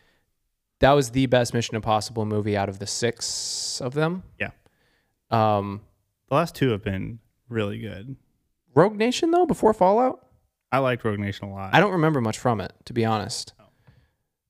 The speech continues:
Speaker 2: I have
Speaker 1: Um,
Speaker 2: nostalgic memories watching it, so that's part of it. But
Speaker 1: What were the nostalgic memories, Graham?
Speaker 2: <laughs> me and my dad and my brother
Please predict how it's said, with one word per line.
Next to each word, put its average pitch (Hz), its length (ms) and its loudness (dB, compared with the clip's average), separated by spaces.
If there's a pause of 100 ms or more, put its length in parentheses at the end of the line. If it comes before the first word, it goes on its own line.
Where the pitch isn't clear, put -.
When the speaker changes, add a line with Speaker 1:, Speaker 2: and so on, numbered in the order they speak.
(140)
Speaker 2:
I 139 60 4
have 127 100 8
Speaker 1:
Um, 113 60 6
Speaker 2:
nostalgic 107 640 -2
memories 104 440 -2 (100)
watching 104 340 -2
it, 127 160 -2 (460)
so - 160 -10
that's 98 140 -6
part 101 200 -14
of 127 80 -18
it. 120 120 -20 (120)
But - 220 -6 (600)
Speaker 1:
What 120 140 8
were 110 120 6
the 117 100 4
nostalgic 113 560 4
memories, 120 400 4
Graham? 113 480 6 (400)
Speaker 2:
<laughs> - 300 -20
me 131 480 0
and 110 160 0
my 95 120 -4
dad 110 520 -4
and 104 120 0
my 90 140 -2
brother 113 560 -2